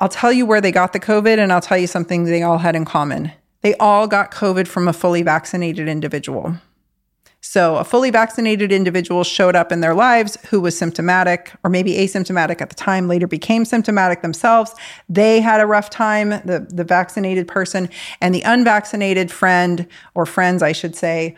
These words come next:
who were very metabolically sound and fit and healthy, had a rough time. And they said it was a pretty gnarly rou-, uh, you know, round with this virus.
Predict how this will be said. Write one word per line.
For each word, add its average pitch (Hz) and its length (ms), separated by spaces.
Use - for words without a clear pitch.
who 202 120
were 180 140
very 175 200
metabolically 165 800
sound 156 260
and 151 120
fit 147 240
and 170 80
healthy, 233 640
had 185 240
a 180 80
rough 170 320
time. 143 500
And 180 160
they 175 60
said 190 220
it 190 60
was 202 120
a 208 40
pretty 196 280
gnarly 175 420
rou-, 156 140
uh, 151 540
you 175 160
know, - 220
round 175 360
with 165 360
this 160 160
virus. 151 480